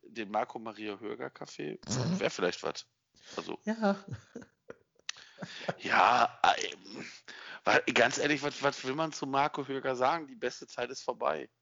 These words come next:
Speaker 1: Das
Speaker 2: Durch
Speaker 1: muss
Speaker 2: die
Speaker 1: man
Speaker 2: Tür-Fraktion, ne?
Speaker 1: Ja, durch, ja, aber ich, ich glaube halt einfach, ähm, dass, also ich kann mich dran erinnern, dass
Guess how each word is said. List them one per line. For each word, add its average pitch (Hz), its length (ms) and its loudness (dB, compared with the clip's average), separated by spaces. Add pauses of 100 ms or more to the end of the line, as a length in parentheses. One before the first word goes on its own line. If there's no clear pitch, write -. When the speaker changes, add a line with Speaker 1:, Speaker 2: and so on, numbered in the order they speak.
(260)
Speaker 1:
Das 117 160 -14
Speaker 2:
Durch 160 220 4
Speaker 1:
muss - 60 0
Speaker 2:
die 147 60 0
Speaker 1:
man 139 160 6
Speaker 2:
Tür-Fraktion, 202 760 4
ne? 151 200 -4 (100)
Speaker 1:
Ja, 123 200 6
durch, 135 240 -2 (140)
ja, 127 280 2
aber - 140 -10 (240)
ich, - 160 -16 (160)
ich - 160 -14
glaube 139 420 0
halt 139 240 -4
einfach, 139 420 -4 (560)
ähm, 123 340 -6 (480)
dass, - 400 -4 (1800)
also 123 280 -8
ich - 240 -12
kann 131 180 0
mich 139 120 -2
dran 127 200 2
erinnern, 165 560 2 (880)
dass - 380 0